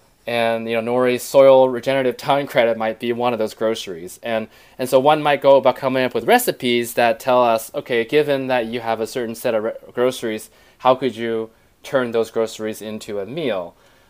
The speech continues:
And I think that was an interesting exercise because it made me think that perhaps we're thinking about this all wrong. Like, perhaps that the future of the mar-, carbon market is not one where everybody's going around buying groceries,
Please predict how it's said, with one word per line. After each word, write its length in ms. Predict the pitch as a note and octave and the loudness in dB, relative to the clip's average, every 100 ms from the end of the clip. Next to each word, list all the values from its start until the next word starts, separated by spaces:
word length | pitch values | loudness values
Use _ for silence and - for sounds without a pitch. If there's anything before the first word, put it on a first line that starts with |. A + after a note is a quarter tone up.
| _ _ - | _ _ 0
And 140 | D3 | 2
I 40 | |
think 160 | E3+ A3+ | 2 2
that 160 | G3+ G3 | 2 4
was 140 | F3+ | 0
an 80 | D#3+ | -2
interesting 380 | C#3+ C#3 C#3 B2 | -6 -8 -6 -4
exercise 480 | B2 B2 A2+ G#2+ | -6 -4 -2 -2
because 320 | - A2+ A2+ A2+ | -4 -4 -4 -2
it 240 | A2 A2 _ _ _ _ _ | -2 -4 _ _ _ _ _
made 320 | C3 C3+ C3+ | -2 0 0
me 540 | B2 B2 A#2+ A#2 A2+ A#2 _ _ _ _ _ _ _ _ _ | -4 -4 -4 -4 -6 -10 _ _ _ _ _ _ _ _ _
think 340 | - C3 B2+ - | -6 -4 -4 -4
that 440 | A#2+ A2+ A2 - _ _ _ | 2 2 2 -4 _ _ _
perhaps 760 | C3 A#2+ C3 B2+ - - - _ | -8 0 2 2 -2 -16 -20 _
we're 100 | B2 | -8
thinking 300 | B2 D3 C3+ | -6 -6 -4
about 160 | B2+ A#2+ | -2 0
this 100 | A#2 | 0
all 140 | A#2 | 0
wrong. 360 | A2 C3 G#2+ G2 | 2 2 0 -6
Like, 280 | G2+ G2+ - _ _ _ | -8 -8 -12 _ _ _
perhaps 480 | - C3 E3+ F3 - | -8 0 2 2 0
that 300 | D3+ C#3+ C#3 | 4 4 2
the 80 | C3+ | -2
future 320 | D3 D3 D3+ | -6 -4 -2
of 60 | B2 | -2
the 60 | |
mar-, 140 | A#2 A#2 | -2 -4
carbon 320 | - B2+ A#2 | 2 2 2
market 380 | A2+ G#2+ G2+ - | -2 -2 -8 -6
is 540 | A2 G#2+ G#2+ - - _ _ _ _ _ _ _ | -6 -6 -8 -14 -20 _ _ _ _ _ _ _
not 480 | C#3 C3+ C3 C3+ C3 | 0 4 4 2 0
one 380 | B2+ B2 A#2+ A#2+ | 0 0 -2 0
where 240 | A#2+ A#2+ | 0 0
everybody's 540 | C3 B2 A#2+ A#2 A2+ | -2 0 0 0 -2
going 240 | - A#2+ A#2 | -2 -2 0
around 400 | A2+ A2 A2 G#2 | 0 0 -2 0
buying 260 | A2+ A2+ | 0 0
groceries, 800 | A2 G#2+ A2 C#3+ C#3+ E3 - - | -4 -6 -6 -4 -4 -6 -10 -18